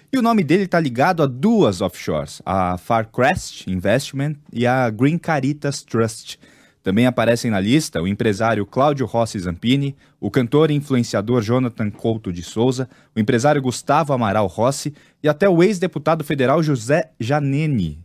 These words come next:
que morreu em dois mil e dez. Ele aparece como o representante de duas offshores sediadas no Panamá.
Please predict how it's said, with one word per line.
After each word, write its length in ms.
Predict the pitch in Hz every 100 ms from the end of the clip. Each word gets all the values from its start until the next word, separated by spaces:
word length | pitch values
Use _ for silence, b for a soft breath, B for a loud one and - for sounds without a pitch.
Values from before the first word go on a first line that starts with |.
| _
que 100 | -
morreu 260 | 131 107 113
em 40 |
dois 160 | 123 117
mil 100 | 135
e 20 |
dez. 360 | 107 95 98 -
Ele 100 | 92
aparece 420 | 110 104 110 120
como 480 | - 117 123 117 113 b b
o 60 | 139
representante 720 | 135 151 151 147 139 143 147
de 140 | 135
duas 340 | 127 156 196 165
offshores 640 | 170 - 113 113 113 - b b
sediadas 640 | - 120 113 95 90 92 92
no 100 | 95
Panamá. 580 | - 120 127 110 76